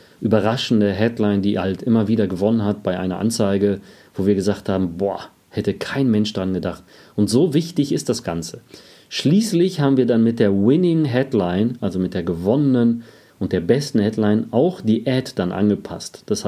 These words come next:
Ganze haben wir mit dem, ja, mit dem Rückwärtsverfahren nochmal alles, äh, kombiniert und auf einmal läuft die Kampagne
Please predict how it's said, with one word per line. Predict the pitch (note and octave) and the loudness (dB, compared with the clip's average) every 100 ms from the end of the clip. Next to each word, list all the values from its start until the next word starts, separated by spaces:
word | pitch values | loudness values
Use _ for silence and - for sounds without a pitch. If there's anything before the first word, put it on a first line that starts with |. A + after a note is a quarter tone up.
| G2+ | -2
Ganze | G2+ B2 - G#2+ G#2+ - - _ | -2 0 0 0 -2 -12 -20 _
haben | G#2 G#2+ | 0 4
wir | G#2 | 4
mit | G#2 G2+ | 2 2
dem, | F#2+ F#2+ F#2 - _ _ | 0 0 -4 -10 _ _
ja, | G2+ | 0
mit | G2+ G2 | 0 2
dem | F#2+ | 2
Rückwärtsverfahren | F#2+ C#3 - A#2 - A2+ G2 G2 G2 F#2+ | 2 2 0 -2 -2 -4 -2 0 0 0
nochmal | F#2+ G2 F#2 | -2 -2 -2
alles, | F#2 F2 - - | -4 -6 -10 -10
äh, | F#2 E2+ E2+ - | -6 -6 -6 -2
kombiniert | B2+ D3 A#2+ G#2+ A#2 - - - - | 0 2 2 2 0 -4 -20 -10 -4
und | G2 | -2
auf | - | -2
einmal | G2+ A#2+ | -2 2
läuft | G2+ G#2 G#2 | 2 0 0
die | G#2+ | -4
Kampagne | G#2 F#2 G2 F#2+ F#2+ | -2 -4 -2 -2 -2